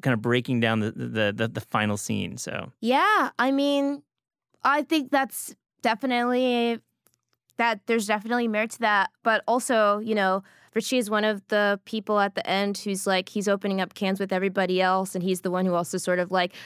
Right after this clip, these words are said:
Speaker 2: to Sydney when they're looking at each other is like, come over. Like, come on.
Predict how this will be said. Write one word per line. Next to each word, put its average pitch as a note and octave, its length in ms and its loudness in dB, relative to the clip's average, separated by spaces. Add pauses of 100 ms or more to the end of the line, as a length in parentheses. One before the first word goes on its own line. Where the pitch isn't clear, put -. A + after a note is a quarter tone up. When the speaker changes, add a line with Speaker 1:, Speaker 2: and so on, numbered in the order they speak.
(180)
Speaker 2:
to G#3+ 100 0
Sydney F#3 360 -2
when F3+ 160 0
they're F3 140 2
looking F#3+ 280 0
at E3 120 2
each E3 200 -4
other D#3 240 0
is D#3 180 -4
like, D3+ 340 -2 (400)
come A#3 140 2
over. F#3 400 0
Like, F3+ 280 0
come G3+ 120 -2
on. D3 160 -6